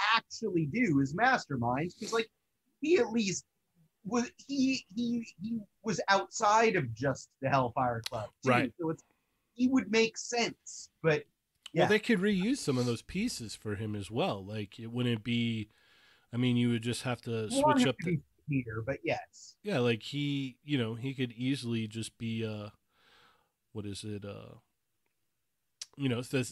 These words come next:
Speaker 2: the same sculpt with just a different head sculpt. I mean, if they wanted to really just, you know, whatever. I mean, he does need to be slimmer, but I don't know, man. It, it, it, they could make it work. I'm down. Leland, however, he's gonna have to be all new.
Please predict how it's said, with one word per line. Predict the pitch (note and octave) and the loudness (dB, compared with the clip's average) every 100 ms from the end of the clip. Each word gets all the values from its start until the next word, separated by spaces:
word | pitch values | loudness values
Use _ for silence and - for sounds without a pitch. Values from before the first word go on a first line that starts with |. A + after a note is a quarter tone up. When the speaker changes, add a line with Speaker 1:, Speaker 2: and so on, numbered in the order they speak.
| D3 | -8
Speaker 2:
the | C3+ | -8
same | - C3+ A#2+ | 0 0 0
sculpt | - D3 - | -2 -2 -2
with | A2 | -8
just | A2 - | -8 -10
a | |
different | A2 A2 A2 | -10 -8 -8
head | G#2 A#2+ | -6 -6
sculpt. | - - G2 - | -6 -12 -16 -16
I | G#2 | -12
mean, | G#2 G#2 | -10 -10
if | G2+ | -8
they | A#2 | -6
wanted | G#2 G#2 G#2 G2 | -6 -6 -8 -10
to | - G2+ | -12 -10
really | G#2+ A2 G#2+ G#2 G2+ | -6 -6 -6 -8 -10
just, | G2+ G2+ - - _ _ | -12 -10 -10 -12 _ _
you | A#2+ | -8
know, | G2+ F#2 - - | -8 -10 -18 -8
whatever. | A2+ A#2+ B2 | 0 2 4
I | |
mean, | A#2 A#2 | 2 2
he | A#2+ B2 | 0 -2
does | G#2+ A#2+ A2+ | 0 0 0
need | A#2+ A2 | -4 -6
to | G#2 | -8
be | G2+ | -8
slimmer, | - - A#2+ B2 G#2+ G#2 A2 | -8 -4 -2 -2 -4 -6 -10
but | G2+ F#2+ G2 _ _ _ - - _ _ _ _ | -14 -16 -18 _ _ _ -20 -20 _ _ _ _
I | A2 | -8
don't | A#2 | -6
know, | D3 | -4
man. | A2 G2+ A#2 | -4 -6 -10
It, | A#2 A2+ | -14 -14
it, | G#2+ - _ A#2+ | -16 -16 _ -18
it, | G#2+ - _ _ - | -18 -18 _ _ -16
they | A2 | -12
could | C#3 | -6
make | D3 C#3 | -4 -4
it | |
work. | B2 A2 A#2+ - _ _ _ _ _ _ _ | -4 -4 -6 -12 _ _ _ _ _ _ _
I'm | A#2 C3 | -6 -4
down. | B2+ A2 A2+ - _ _ _ _ _ | -2 -2 -4 -8 _ _ _ _ _
Leland, | B2+ F3+ F3 D3 | 4 6 8 6
however, | C3 B2 A#2 A#2 | 6 4 2 0
he's | A2 A#2 | -2 -4
gonna | - A#2+ | -2 -4
have | A2 - | -4 -8
to | |
be | G#2 G#2 | -10 -10
all | G2+ G2+ | -8 -8
new. | G2+ A2 G2+ | -8 -8 -8